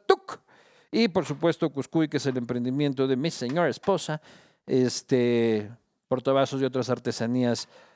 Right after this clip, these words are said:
personalizadas. Pídanlos, aquí está en las redes sociales. Síganla, síganla, o sea, síganle a la, al emprendimiento, no la anden siguiendo, este, este, a ella, por favor.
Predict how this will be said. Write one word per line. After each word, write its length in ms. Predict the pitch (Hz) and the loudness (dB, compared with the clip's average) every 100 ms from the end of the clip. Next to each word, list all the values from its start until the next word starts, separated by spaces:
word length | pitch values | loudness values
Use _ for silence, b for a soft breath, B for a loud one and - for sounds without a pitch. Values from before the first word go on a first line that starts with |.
| b | b
personalizadas. 960 | - 143 139 139 131 117 - 127 120 117 | -2 0 0 0 0 0 2 2 2 -2
Pídanlos, 800 | - 135 127 117 117 120 120 - | -2 0 2 0 2 2 2 -2
aquí 220 | 98 - | -10 -10
está 260 | 107 - 110 | -10 -2 -2
en 80 | 113 | 0
las 100 | 110 | -2
redes 220 | 104 107 | -4 -6
sociales. 680 | 110 - 107 107 104 101 - b b b - | -8 -4 -2 -2 -6 -8 -14 b b b -10
Síganla, 600 | - 131 120 117 117 - | -2 2 2 2 2 0
síganla, 720 | - 120 104 107 107 98 - b | -4 -2 -2 0 0 -2 -6 b
o 100 | - | -6
sea, 100 | 107 | -4
síganle 380 | 107 123 113 107 | -2 -2 0 2
a 220 | 101 104 | 4 2
la, 220 | 104 104 | 2 0
al 360 | 101 113 101 107 | 0 0 -2 -2
emprendimiento, 720 | 107 110 120 120 127 127 117 | -4 -2 0 0 0 0 0
no 100 | 117 | 0
la 120 | 113 | 0
anden 180 | 117 117 | 0 -4
siguiendo, 500 | - 110 117 120 107 B B B B | -6 -6 -4 -2 -4 B B B B
este, 1040 | 113 107 - 113 110 110 110 113 110 117 | -2 -2 0 0 2 2 2 2 0 -4
este, 280 | 107 - 120 | -4 0 2
a 100 | 123 | 4
ella, 180 | 151 151 | 4 2
por 240 | 143 170 160 | 0 0 2
favor. 380 | 214 254 294 | 4 4 2